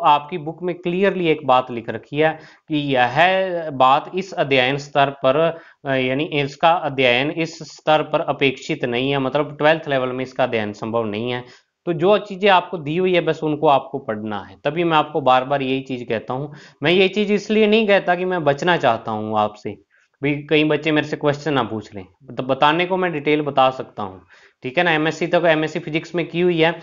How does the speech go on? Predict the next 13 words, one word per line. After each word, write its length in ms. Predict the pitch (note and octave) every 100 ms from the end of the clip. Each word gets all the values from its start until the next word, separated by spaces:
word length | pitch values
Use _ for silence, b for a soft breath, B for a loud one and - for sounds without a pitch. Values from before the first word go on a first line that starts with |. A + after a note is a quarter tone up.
| B B E3
तो 60 |
बारहवीं 360 | C#3+ D#3 G3 G3
की 80 | G3
चीज 240 | G3 F3+
तो 80 | G3
बता 220 | F3+ F3
ही 100 | F#3
सकता 280 | F3 - B2
हूँ 160 | A#2 G#2+
आपको, 360 | G2 - G#2 _ _ _ -
ठीक 140 | C3 F3
है। 200 | D3 - B B B -
लेकिन 400 | C#3+ D3 G3+ A3